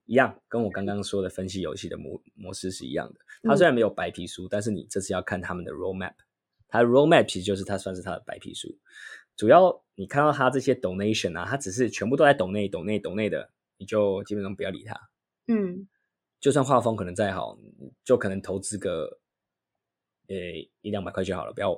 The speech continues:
Speaker 1: 不要，不要太多美金，
Speaker 2: 嗯，
Speaker 1: 就，
Speaker 2: 嗯，
Speaker 1: 就放在那边，就看看它会不会涨啦。
Speaker 2: 嗯。
Speaker 1: 那不涨，那就算了，也会归零嘛。
Speaker 2: 嗯。
Speaker 1: 但是它归零起码还是有一个N F T在那里，所以 OK 的。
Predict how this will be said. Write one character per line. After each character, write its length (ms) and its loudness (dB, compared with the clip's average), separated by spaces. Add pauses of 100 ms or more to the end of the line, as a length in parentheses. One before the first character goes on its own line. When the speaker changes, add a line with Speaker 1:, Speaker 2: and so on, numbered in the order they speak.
(120)
Speaker 1:
不 60 -4
要， 100 0
不 140 -2
要 80 2
太 160 -2
多 140 -8
美 120 -16
金， 220 -20 (260)
Speaker 2:
嗯， 140 2
Speaker 1:
就， 100 -2
Speaker 2:
嗯， 100 -6
Speaker 1:
就 120 -10
放 120 -4
在 60 -8
那 80 -6
边， 160 -8
就 120 -2
看 200 -2
看 160 2
它 80 -2
会 60 4
不 60 2
会 40 2
涨 140 -8
啦。 160 -18 (340)
Speaker 2:
嗯。 60 0
Speaker 1:
那 80 2
不 120 -2
涨， 220 -2 (140)
那 100 -14
就 80 -10
算 180 0
了， 60 -12 (380)
也 100 -6
会 80 4
归 140 -2
零 140 -12
嘛。 80 -20
Speaker 2:
嗯。 40 -20 (760)
Speaker 1:
但 120 0
是 60 2
它 120 6
归 160 8
零 120 4
起 160 -2
码 140 -4
还 220 -4
是 200 -6
有 240 -4
一 60 -10
个 440 -8 (420)
N 120 -6
F 120 -6
T 100 -8
在 100 -4
那 120 -4
里， 260 -12
所 180 2
以 300 0 (200)
OK 260 -6
的。 140 -16